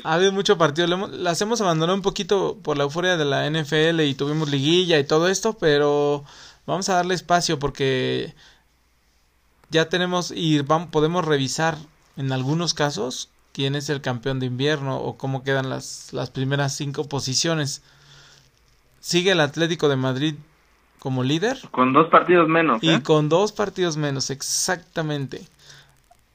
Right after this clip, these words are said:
Speaker 1: Abajito viene el Madrid, treinta y dos puntos el Atlético, treinta y dos puntos del Madrid, pero... Pues,
Speaker 2: Y el
Speaker 1: con
Speaker 2: Madrid que revivió.
Speaker 1: con lo que dijiste, el Madrid revivió, tiene cinco victorias,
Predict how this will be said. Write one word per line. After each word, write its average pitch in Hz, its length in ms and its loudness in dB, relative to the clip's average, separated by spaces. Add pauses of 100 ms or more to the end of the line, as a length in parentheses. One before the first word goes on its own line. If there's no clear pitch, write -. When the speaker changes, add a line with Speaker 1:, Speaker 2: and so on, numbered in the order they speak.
Speaker 1:
Abajito 147 720 0
viene 190 220 0
el 180 100 -2
Madrid, 156 460 2
treinta 143 320 0
y 143 40 6
dos 156 180 -2
puntos 160 400 -6
el 131 100 -4
Atlético, 170 540 -4
treinta 135 360 -2
y 135 60 0
dos 143 200 -2
puntos 147 340 -4
del 131 160 0
Madrid, 143 420 -2
pero... 196 560 2 (580)
Pues, 127 240 -8
Speaker 2:
Y 131 80 4
el 135 60 6
Speaker 1:
con 135 80 4
Speaker 2:
Madrid 139 300 4
que 214 100 4
revivió. 147 500 4 (180)
Speaker 1:
con 143 140 -4
lo 139 100 -2
que 143 120 2
dijiste, 147 440 -2
el 143 100 -2
Madrid 151 320 0
revivió, 175 380 4
tiene 185 260 0
cinco 180 560 0
victorias, 165 760 -4